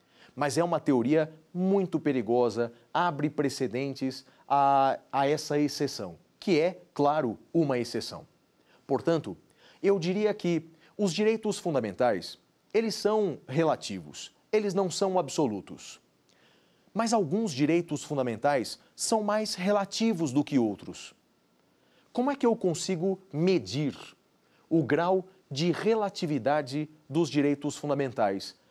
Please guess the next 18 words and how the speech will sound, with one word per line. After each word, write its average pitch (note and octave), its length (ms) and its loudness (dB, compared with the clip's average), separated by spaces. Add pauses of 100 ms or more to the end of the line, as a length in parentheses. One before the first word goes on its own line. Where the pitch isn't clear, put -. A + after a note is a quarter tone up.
(140)
A F#3+ 140 -2
doutrina F3+ 500 0
propõe E3+ 640 0 (260)
a E3 100 -4
seguinte E3+ 480 -4
conclusão. B2 560 -4 (1080)
Quanto A#3+ 460 0
mais B2 600 -4 (480)
o E3 120 2
direito F#3+ 480 0
fundamental C3 920 0 (180)
se - 260 -2
aproxima D#3 880 -2 (320)
da D3+ 120 2
dignidade B2+ 960 -2
da C3 140 0
pessoa C#3+ 520 0
humana, B2+ 580 0